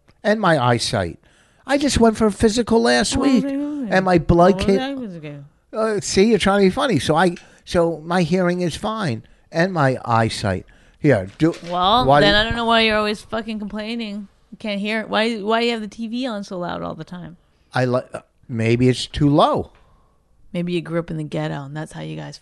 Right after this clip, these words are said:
Speaker 2: fucking listen to it there. But let me tell you
Speaker 1: <laughs>
Speaker 2: something.
Speaker 1: What is that
Speaker 2: Canada,
Speaker 1: gonna do?
Speaker 2: we listen to it on number eight.
Speaker 1: Yeah, good. Read this, and I'll put another log.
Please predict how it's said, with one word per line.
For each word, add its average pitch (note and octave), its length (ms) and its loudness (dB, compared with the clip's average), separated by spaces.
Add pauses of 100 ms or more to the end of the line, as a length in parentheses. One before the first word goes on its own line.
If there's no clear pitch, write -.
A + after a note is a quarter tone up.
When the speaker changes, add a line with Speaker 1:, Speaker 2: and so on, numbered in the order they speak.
Speaker 2:
fucking D#3 260 -12
listen D#3 260 -14
to D#3+ 120 -16
it D3 140 -16
there. C#3+ 260 -14 (380)
But - 100 -12
let F#3+ 140 -4
me G3 80 -6
tell G3+ 100 -6
you F3+ 100 -4
Speaker 1:
<laughs> F3 80 -6
Speaker 2:
something. C#3+ 240 -2
Speaker 1:
What E3 160 2
is G#3+ 80 -2
that G3 60 2
Speaker 2:
Canada, F3+ 640 2 (500)
Speaker 1:
gonna C#3 120 -8
do? - 80 -16
Speaker 2:
we F3+ 120 0
listen F3+ 360 -2
to F3+ 160 -4
it E3+ 100 -2
on D#3 160 -4
number D#3 280 -8 (120)
eight. - 400 -16 (140)
Speaker 1:
Yeah, A2+ 240 -4
good. G#2+ 400 0 (100)
Read C#3 280 2
this, C3 200 -2
and A#2 60 -2
I'll G#2+ 80 -2
put A2+ 140 -8
another A2 240 -4
log. G#2 360 -4